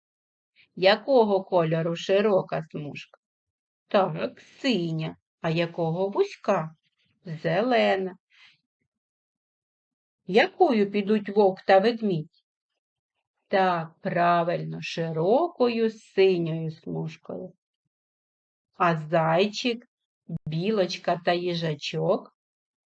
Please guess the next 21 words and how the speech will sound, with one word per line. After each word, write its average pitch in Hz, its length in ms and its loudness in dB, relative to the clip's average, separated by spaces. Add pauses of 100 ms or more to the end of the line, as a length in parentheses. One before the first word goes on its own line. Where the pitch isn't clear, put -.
(460)
Так, 190 440 0
вони 170 560 -4
підуть 160 460 -8
зеленою, 190 880 4 (240)
вузькою 175 1000 -2
смужкою. 160 680 -12 (280)
Тож 185 240 4
ми 196 240 0
з 190 100 -8
вами 170 320 -2
можемо 180 580 -4
перевірити, 208 1000 0 (220)
накладаючи 175 1300 -2
одну 165 600 -4
смужку 180 680 -6
на 185 420 -4
іншу 196 640 -4 (240)
та 254 160 2
визначити, 196 1000 -4 (140)
де 170 260 -2
широка, 165 840 -4